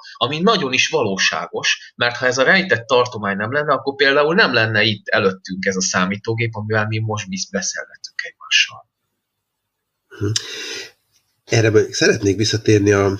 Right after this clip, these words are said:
Speaker 2: beszélgetésünk során, de most még itt motoszkál bennem egy kérdés,
Speaker 1: Mhm.
Speaker 2: és nem szeretném tényleg ilyen bulvár irányba elvinni a beszélgetésünket, mert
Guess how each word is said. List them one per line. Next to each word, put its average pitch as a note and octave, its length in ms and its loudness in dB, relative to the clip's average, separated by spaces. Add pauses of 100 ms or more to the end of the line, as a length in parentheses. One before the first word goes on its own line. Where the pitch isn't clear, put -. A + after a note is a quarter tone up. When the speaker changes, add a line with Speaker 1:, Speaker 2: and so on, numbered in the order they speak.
Speaker 2:
beszélgetésünk G#2 840 2
során, G#2+ 500 2
de G#2+ 140 4
most G2+ 240 0
még G2+ 100 4
itt G#2 120 -2
motoszkál G#2 560 4
bennem G2+ 320 4
egy F#2+ 160 0
kérdés, G2 800 2 (540)
Speaker 1:
Mhm. F3+ 160 -2
Speaker 2:
és - 240 2
nem B2+ 360 4
szeretném G#2 560 2
tényleg G#2+ 300 2
ilyen G2 220 0
bulvár G#2+ 400 2
irányba G#2+ 420 2
elvinni G#2 400 4
a G2+ 60 0
beszélgetésünket, G#2 1120 2
mert G2+ 240 2